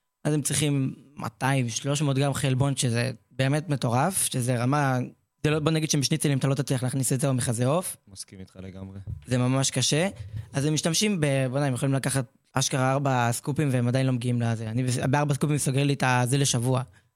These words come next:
Speaker 2: אתה
Speaker 1: זה
Speaker 2: תמשיך, תמשיך.
Speaker 1: באמת שזה מטורף, אנשים, הם כל כך מפלצות, במיוחד כשהם משתמשים בסטרואידים, אז הם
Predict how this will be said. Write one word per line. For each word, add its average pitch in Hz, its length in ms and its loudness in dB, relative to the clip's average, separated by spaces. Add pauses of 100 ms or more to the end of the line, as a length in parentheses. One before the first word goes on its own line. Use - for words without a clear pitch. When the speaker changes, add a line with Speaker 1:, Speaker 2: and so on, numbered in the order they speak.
(420)
Speaker 2:
אתה 104 100 -16
Speaker 1:
זה 104 60 -2 (720)
Speaker 2:
תמשיך, 110 200 -18
תמשיך. 131 160 -4
Speaker 1:
באמת 143 200 0
שזה 139 160 0
מטורף, 131 380 0
אנשים, 127 480 2 (340)
הם - 80 -4 (100)
כל 123 140 -6
כך 143 120 0
מפלצות, 156 540 0
במיוחד 139 380 2
כשהם 175 140 2
משתמשים 160 340 2
בסטרואידים, 143 500 0
אז 117 100 -2
הם 120 160 -2